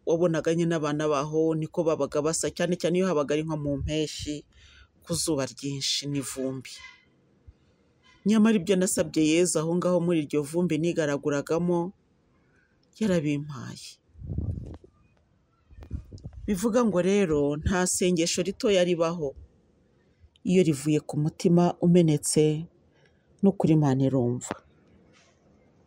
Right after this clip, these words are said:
Yezu naramusabye aranyumva, yampaye ibyo nasabye ndetse arenzaho. Kuko akenshi iyo umuntu asaba, asaba ahereye aho ari.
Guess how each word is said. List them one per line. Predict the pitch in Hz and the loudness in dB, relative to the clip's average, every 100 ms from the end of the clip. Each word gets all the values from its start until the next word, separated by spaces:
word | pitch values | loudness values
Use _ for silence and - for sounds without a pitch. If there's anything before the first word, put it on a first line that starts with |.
| _ _ _ _ _ _ _ _ _ _ _ _ _ _ _ - | _ _ _ _ _ _ _ _ _ _ _ _ _ _ _ 4
Yezu | 208 170 156 | 6 6 4
naramusabye | 160 165 160 175 156 156 | 4 4 2 0 0 2
aranyumva, | 147 151 151 147 143 160 156 156 165 _ _ _ _ _ _ _ _ _ _ _ _ _ _ 190 | 2 2 2 0 -2 -2 -2 -2 -8 _ _ _ _ _ _ _ _ _ _ _ _ _ _ 4
yampaye | 220 294 208 175 175 | 8 10 8 8 6
ibyo | 190 - | 6 8
nasabye | 226 226 - 180 196 | 8 6 2 4 6
ndetse | 185 190 - | 6 4 4
arenzaho. | 131 135 139 165 165 - - _ _ _ _ _ _ _ _ _ _ _ - | 4 4 4 2 -2 -4 -10 _ _ _ _ _ _ _ _ _ _ _ -2
Kuko | 185 - 208 208 | 0 6 6 6
akenshi | - - 190 - | 2 4 4 6
iyo | 208 | 6
umuntu | 170 165 | 4 4
asaba, | 151 - 190 160 143 - - | 2 2 2 4 4 2 0
asaba | 170 - 156 | 0 2 2
ahereye | 190 214 143 143 | 6 6 8 8
aho | 160 165 | 6 4
ari. | 143 143 - | 4 4 0